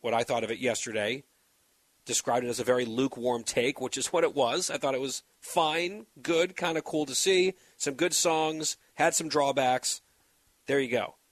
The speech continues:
My understanding is number one still is that Katy Perry spectacle from years ago, which I loved,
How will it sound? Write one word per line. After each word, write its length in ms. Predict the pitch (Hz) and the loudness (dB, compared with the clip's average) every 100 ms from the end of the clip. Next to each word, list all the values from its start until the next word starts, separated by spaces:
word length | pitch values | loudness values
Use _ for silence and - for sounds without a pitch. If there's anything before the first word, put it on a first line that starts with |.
| _ | _
My 120 | 135 165 | 0 2
understanding 460 | 175 - 190 214 | 2 2 2 2
is 120 | 147 | 0
number 300 | 127 180 190 | 0 0 2
one 440 | 165 160 170 175 170 | 2 2 2 2 0
still 720 | - - - 208 190 113 - _ _ _ _ _ _ - | -2 -2 0 2 4 2 -4 _ _ _ _ _ _ -2
is 180 | 165 143 | 0 4
that 280 | 156 147 - | 2 2 0
Katy 360 | 185 175 165 | 2 2 0
Perry 720 | - - - 165 139 98 - _ _ | -8 -4 0 2 0 -2 -8 _ _
spectacle 760 | - - 170 - 131 - 101 - _ _ _ _ _ | -2 2 2 0 -4 -8 -10 -14 _ _ _ _ _
from 220 | - 147 | -4 0
years 260 | 147 147 135 | 0 0 0
ago, 320 | 127 123 117 | 2 2 2
which 260 | 113 123 | 0 -4
I 200 | 135 123 | 0 0
loved, 500 | 113 117 107 82 - | 0 0 0 -2 -12